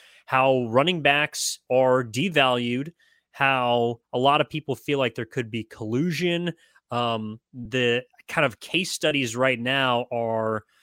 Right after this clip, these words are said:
Saquon Barkley, Josh Jacobs, Dalvin Cook to, to some extent,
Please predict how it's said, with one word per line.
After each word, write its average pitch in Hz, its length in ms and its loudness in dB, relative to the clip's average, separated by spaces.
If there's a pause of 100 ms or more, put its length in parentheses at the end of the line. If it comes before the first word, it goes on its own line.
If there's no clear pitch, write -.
(340)
Saquon 160 520 0
Barkley, 135 640 0 (680)
Josh 139 380 -2
Jacobs, 123 880 -4 (220)
Dalvin 143 340 2
Cook 139 300 -2
to, 127 160 -2 (120)
to 131 80 -6
some 123 280 -2
extent, 117 600 -4